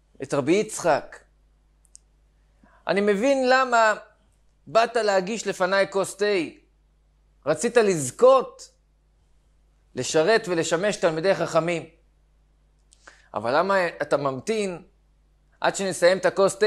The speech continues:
בשביל לקחת את הכוס הריקה?" ענה לו רבי יצחק, למדתי את זה מהגמרא במסכת יומא. הגמרא כאן מביאה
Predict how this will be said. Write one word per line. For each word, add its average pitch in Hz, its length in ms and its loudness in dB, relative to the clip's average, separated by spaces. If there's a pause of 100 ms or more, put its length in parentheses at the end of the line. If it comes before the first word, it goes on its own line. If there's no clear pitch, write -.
בשביל 165 180 -2
לקחת 151 300 0
את - 120 -4
הכוס 170 280 -2
הריקה?" 147 460 -2 (1700)
ענה 147 260 -4
לו 165 140 2
רבי 143 180 2
יצחק, 139 580 -6 (3250)
למדתי 151 520 -2
את 107 80 -8
זה 113 280 -6 (960)
מהגמרא 113 580 -2
במסכת 113 640 -8
יומא. 110 280 -10 (1600)
הגמרא 120 360 0
כאן 165 200 -2
מביאה 127 380 2